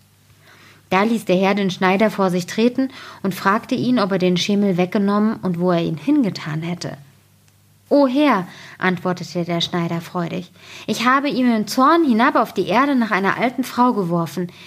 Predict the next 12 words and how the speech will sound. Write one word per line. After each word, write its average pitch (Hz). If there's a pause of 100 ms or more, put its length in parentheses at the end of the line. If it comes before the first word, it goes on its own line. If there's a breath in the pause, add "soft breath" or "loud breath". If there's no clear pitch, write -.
(140 loud breath)
die 220
ich 190
bei 208
der 190
Wäsche 202
zwei 196
Schleier 233
stehlen 175
sah.“ 160 (1600 soft breath)
„O 196
du 170
Schalk“, 226